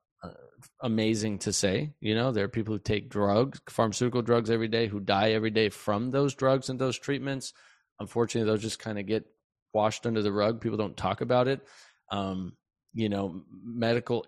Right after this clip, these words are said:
errors in hospitals is one of the leading causes of death. So people dying because the doctor made an error, um, and maybe gave him the wrong drug or the wrong treatment or whatever, and the patient dies. And again, those are just swept under the rug.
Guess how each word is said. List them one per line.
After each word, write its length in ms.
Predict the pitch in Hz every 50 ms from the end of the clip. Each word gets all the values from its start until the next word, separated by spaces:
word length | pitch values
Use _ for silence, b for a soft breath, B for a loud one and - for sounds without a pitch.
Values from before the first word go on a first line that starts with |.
| -
errors 580 | - 101 107 107 123 143 156 160 156 135 - -
in 200 | 131 135 120 110
hospitals 640 | 104 104 110 117 117 - - 156 151 165 156 131 107
is 120 | 98 95
one 280 | 101 101 110 110 135 143
of 180 | 127 123 -
the 160 | 110 117 117 120
leading 320 | 110 113 117 120 127 127
causes 440 | - - 110 113 120 123 123 117 113
of 120 | 107 98
death. 420 | 98 107 104 120 147 151 - - -
So 180 | - - 113 101
people 320 | - 123 123 - 107 107
dying 520 | 98 98 101 104 104 107 113 123 123 120
because 540 | 110 113 101 - - 107 110 110 98 - - b b b b b b b -
the 80 | 110
doctor 400 | 101 107 107 110 110 - 120 113
made 320 | 107 101 98 101 110 117 110
an 140 | 110 104 -
error, 580 | 64 101 107 110 117 131 143 151 151 143 b b b b b b b b b _
um, 420 | - 104 104 101 104 104 101 98 - _ _ _ -
and 420 | - 107 104 101 101 95 80 - -
maybe 300 | 101 101 101 98 107 98
gave 180 | 107 104 101
him 60 | 107
the 80 | 107 104
wrong 240 | 107 107 110 110 104
drug 440 | - 160 170 175 165 156 151 139 120
or 60 | 117
the 100 | 104 107
wrong 200 | 107 101 101 101
treatment 480 | - - 170 170 151 143 139 131 123
or 120 | 110 107 104
whatever, 640 | 101 104 110 107 110 120 131 147 156 170 180 170 - -
and 340 | - 113 117 123 123 123 117
the 60 | 113
patient 400 | - 135 131 117 - 135 127 117
dies. 400 | 127 123 123 123 135 135 120 123
And 100 | 113 104
again, 300 | 104 104 110 123 127 127
those 180 | 120 113 110
are 80 | 110 110
just 140 | 110 110 -
swept 300 | - 123 120 120 - 127
under 160 | 120 117 113
the 100 | 107 117
rug. 340 | 110 120 123 123 123 120